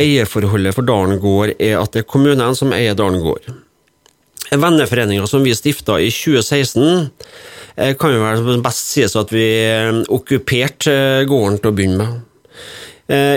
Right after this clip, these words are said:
i dag så har vi da en skriftlig kontrakt med kommunen. Eh, den gangen underskrevet av Roald Røsand, som i dag er gått av. Men, eh,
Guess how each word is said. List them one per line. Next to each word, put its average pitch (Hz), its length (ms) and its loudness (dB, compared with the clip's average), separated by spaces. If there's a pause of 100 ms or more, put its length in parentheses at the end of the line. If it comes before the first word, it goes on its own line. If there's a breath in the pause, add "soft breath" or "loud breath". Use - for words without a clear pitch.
(160)
i - 40 4
dag 123 340 2
så 156 140 2
har 151 140 2
vi 110 120 2
da 110 100 0
en 110 140 2
skriftlig 107 560 -2
kontrakt 117 420 -2
med 113 440 0
kommunen. 131 560 2 (280)
Eh, 127 640 2
den 131 260 0
gangen 113 340 2
underskrevet 110 460 2
av 110 240 2
Roald 120 400 2
Røsand, 123 380 0
som 131 140 0
i 131 60 2
dag 113 180 0
er 110 80 -2
gått 120 180 0
av. 202 300 0 (840 loud breath)
Men, 135 260 2
eh, 131 400 0